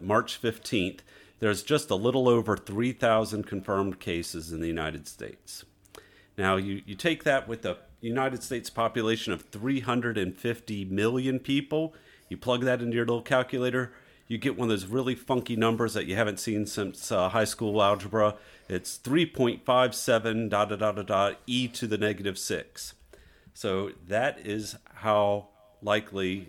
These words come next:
one person in the United States is to actually have it. And of course it is growing, but it's not growing at this, you know,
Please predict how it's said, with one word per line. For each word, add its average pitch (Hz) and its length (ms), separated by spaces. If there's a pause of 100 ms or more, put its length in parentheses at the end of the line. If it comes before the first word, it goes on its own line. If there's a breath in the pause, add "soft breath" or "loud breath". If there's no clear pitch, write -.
(240)
one 107 260
person 104 420
in 95 100
the 95 80
United 92 380
States 87 360
is 80 300
to 82 280
actually 80 480
have 82 340
it. - 100 (760 soft breath)
And 95 280
of 135 180
course 160 280
it 147 80
is 156 180
growing, 101 560
but 101 320 (100)
it's 98 320
not 107 560
growing 98 400
at 92 280
this, - 280 (320 soft breath)
you 101 120
know, 87 260